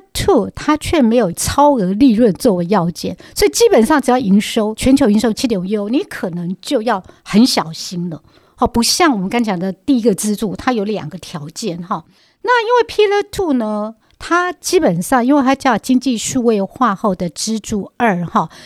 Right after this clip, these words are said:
所以其实它并没有限什么产业别，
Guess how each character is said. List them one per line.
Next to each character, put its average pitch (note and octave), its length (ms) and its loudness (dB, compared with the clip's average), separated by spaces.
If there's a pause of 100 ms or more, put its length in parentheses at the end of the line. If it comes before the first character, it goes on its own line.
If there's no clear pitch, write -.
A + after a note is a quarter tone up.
(100)
所 A#4 140 2
以 A4+ 120 4
其 - 260 0
实 G4+ 160 0
它 E4+ 200 -2
并 D#4+ 180 4
没 B3 100 8
有 F3+ 140 2
限 G#3 280 0
什 F#3 160 -2
么 F3+ 120 -2
产 E3 280 -6
业 G#3 180 0
别， F3+ 280 -10